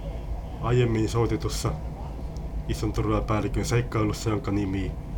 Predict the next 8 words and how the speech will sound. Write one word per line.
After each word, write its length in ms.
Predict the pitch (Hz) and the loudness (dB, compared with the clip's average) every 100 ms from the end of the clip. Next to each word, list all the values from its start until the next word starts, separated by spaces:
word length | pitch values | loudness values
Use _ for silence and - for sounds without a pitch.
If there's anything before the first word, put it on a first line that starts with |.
| - - - - - - - - - - - - | -4 -4 -6 -6 -6 -6 -6 -6 -6 -6 -6 -4
on 460 | 107 104 98 95 95 - - - - - - - - - - - - - - - - - - - - - - - | 0 2 2 0 -4 -6 -6 -4 -4 -2 -2 -2 0 0 0 0 -2 0 2 2 4 4 6 6 8 8 8 6
Ison 260 | - 123 - | 6 6 6
Turvan 220 | 117 107 | 4 4
ja 60 | 101 | 6
Päällikön 440 | 156 151 135 135 | 8 8 6 6
risteily, 580 | 135 - - 117 101 95 - - - - - - - - - 302 - - - - - - - - - - - - - - - - - - - - | 6 4 6 4 4 2 -2 -4 -6 -6 -6 -6 -6 -6 -4 -2 -2 0 0 -2 -2 -6 -6 -6 -8 -6 -6 -6 -8 -8 -8 -6 -6 -6 -6 -2
käytin 440 | - 143 127 110 90 - - - - - - - - - - - - - - - - - - - - - | 8 8 8 4 0 -4 -6 -6 -6 -6 -6 -6 -6 -6 -6 -6 -6 -8 -8 -8 -8 -6 -6 -6 -6 -2
neliraituria 840 | 110 120 117 113 107 107 104 110 | 2 6 6 6 2 0 2 2